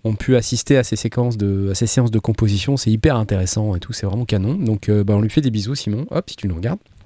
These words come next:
C'est cool. Euh, je crois qu'en plus, il se lève tôt demain. Enfin bref, c'était très compliqué. Et, euh, et puis, on avait également prévu d'avoir, euh, Eric Mouquet de Deep Forest et, euh, on avait prévu de parler, euh, de ses concerts de juillet.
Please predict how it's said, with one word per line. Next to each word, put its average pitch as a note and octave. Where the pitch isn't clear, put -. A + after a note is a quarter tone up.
C'est -
cool. E3+
Euh, G2
je -
crois C#3
qu'en G#2
plus, -
il A2
se -
lève G2+
tôt A#2+
demain. G#2
Enfin F#2
bref, F2
c'était -
très -
compliqué. D#3+
Et, E3
euh, B2+
et D3+
puis, B3+
on E3
avait E3
également F3
prévu F#3
d'avoir, D#3
euh, B2
Eric C3
Mouquet C#3
de C3
Deep A2+
Forest D#3+
et, F3
euh, B2
on A#2
avait A#2
prévu A#2
de D3+
parler, C3+
euh, A2+
de A2+
ses A#2+
concerts B2+
de A2+
juillet. D3